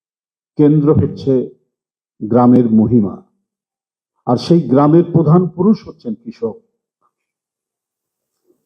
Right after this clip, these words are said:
সেই কৃষক, পেশিবহুল কৃষকের ছবি এঁকে তিনি কৃষকের জীবন সংগ্রামকে চিত্রিত করেছেন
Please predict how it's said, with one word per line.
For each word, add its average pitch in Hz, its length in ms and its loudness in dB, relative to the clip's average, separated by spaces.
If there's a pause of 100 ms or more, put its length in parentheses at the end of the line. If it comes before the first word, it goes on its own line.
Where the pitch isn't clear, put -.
সেই - 640 -2 (960)
কৃষক, 151 300 0 (140)
পেশিবহুল 180 840 2
কৃষকের 165 540 -4 (100)
ছবি 139 400 0
এঁকে 127 460 -2 (1400)
তিনি 143 520 2 (220)
কৃষকের 170 580 -2
জীবন 139 360 2
সংগ্রামকে 135 760 -4 (840)
চিত্রিত 202 420 0
করেছেন 127 580 0